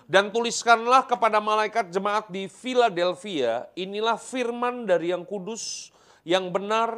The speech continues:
yang memegang kunci Daud. Apabila ia membuka, tidak ada yang dapat menutup. Apabila ia menutup, tidak ada yang dapat membuka." Ayat yang kedelapan,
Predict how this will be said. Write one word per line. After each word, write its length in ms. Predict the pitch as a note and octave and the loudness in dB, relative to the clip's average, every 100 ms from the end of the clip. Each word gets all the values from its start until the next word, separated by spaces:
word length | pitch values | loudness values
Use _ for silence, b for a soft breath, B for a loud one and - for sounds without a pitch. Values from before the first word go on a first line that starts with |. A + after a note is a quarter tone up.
| A3+ | -10
yang 280 | - F#3+ G3 | -6 -4 -2
memegang 640 | G3 G3 G3 F3 G#3 G#3+ | -2 -2 -2 2 2 2
kunci 420 | G#3+ A3 G3+ - G#3 | -8 -8 -8 -10 -4
Daud. 300 | G#3 F3 - _ _ _ _ _ _ | 0 0 -2 _ _ _ _ _ _
Apabila 640 | - E3 F#3+ D#3+ B3+ D4+ | -4 4 4 4 0 2
ia 160 | C#4 B3 | 2 0
membuka, 760 | A3+ G#3+ G3+ C4 - C#3+ C3+ - | -2 -4 -4 -4 2 2 2 -6
tidak 260 | G3+ F3+ G3 G3 | -12 0 6 6
ada 160 | F#3 A#3 | 6 0
yang 180 | A3+ G#3 | 0 0
dapat 300 | F#3 F#3 F#3 | 0 0 -4
menutup. 480 | G3 G#3+ - C#3+ _ _ _ b b b | -6 -8 -8 -12 _ _ _ b b b
Apabila 560 | - F3 F#3 F#3+ C#4 C#4 | 2 6 6 4 2 2
ia 160 | C4 | 2
menutup, 600 | A#3 A#3 A#3+ - C4+ - - | -2 0 -4 -2 -6 -6 -12
tidak 300 | A3+ F#3 F#3+ | -4 2 6
ada 340 | G3 F#3+ A#3 | 6 4 0
yang 280 | A#3 G#3 F3+ | 0 -2 0
dapat 340 | E3+ - F#3+ | -2 -2 -6
membuka." 560 | F3+ E3+ E3 F3 - - - _ _ _ _ - | -6 -8 -8 -8 -12 -12 -18 _ _ _ _ -16
Ayat 180 | - D3 | -8 -4
yang 120 | E3+ | -2
kedelapan, 400 | E3 E3+ F3 G#3 | 2 4 4 2